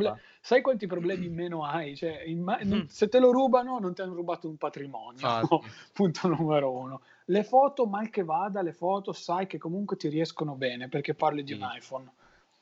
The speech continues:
Speaker 1: E dall'iPhone sette in avanti le foto fanno, sono ancora discrete tutte quante a, al giorno d'oggi.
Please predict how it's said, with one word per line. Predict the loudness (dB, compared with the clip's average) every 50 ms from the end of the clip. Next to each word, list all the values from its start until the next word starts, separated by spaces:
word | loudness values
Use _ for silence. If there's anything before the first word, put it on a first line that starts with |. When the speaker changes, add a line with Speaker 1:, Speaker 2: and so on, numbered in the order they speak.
| _ 2
Speaker 1:
E | 8 10 10 10 10 8 6 2 _
dall'iPhone | 0 4 6 6 8 8 8 6 6 4 0 -2 -2 -2 -2 -4 -6
sette | -8 -4 0 0 0 0 0 -4
in | -6 -4
avanti | -4 -4 -4 -6 -6 -8 -10
le | -12 -12 -10
foto | -10 -8 -8 -8 -8 -10 -12 -12 _ _ _
fanno, | _ -4 -4 -2 -4 -6 -8 -8 _
sono | -6 -6 -4 -4
ancora | -4 -2 0 0 0 0
discrete | -2 -4 -8 -8 -6 -6 -6 -6 -6 -6 0
tutte | 2 2 2 0 0 -4 -2
quante | 0 0 0 0 -2 -2 -2 -2
a, | -2 -2 -2 -2 -2 -2 -2 -4 -6 -10 -14 -20 -20 -20 -20 -10
al | -4 -2 0 2
giorno | 2 0 0 -2 -4 -4
d'oggi. | -2 -2 -2 -2 -2 -4 -6 -6 -6 -8